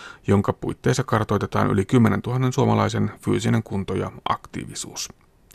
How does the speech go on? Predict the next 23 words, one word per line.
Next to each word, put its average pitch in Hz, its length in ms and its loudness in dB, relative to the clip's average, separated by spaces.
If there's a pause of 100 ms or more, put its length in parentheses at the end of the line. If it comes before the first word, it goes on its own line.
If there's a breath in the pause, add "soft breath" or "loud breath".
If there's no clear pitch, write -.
(580 loud breath)
Jättimäisen 98 520 4
tutkimushankkeen 101 720 2
taustalla 104 460 4
on 101 260 0
U - 120 -6
K - 220 -4
K-instituutti 104 840 2 (300 loud breath)
ja 117 260 6
tutkittavia - 540 -2
mitataan 107 560 2
eri 101 140 2
puolilla 95 440 -6
Suomea. - 540 -6 (600 loud breath)
Me 151 60 -2
pääsemme 123 360 -2
nyt 135 140 -4
kuulolle 107 400 4 (100)
Kuopioon. 101 600 4 (160)
Toimittajana 117 520 0 (160)
on 110 220 2
Anne 110 260 6
Heikkinen 104 440 0
ja 101 160 2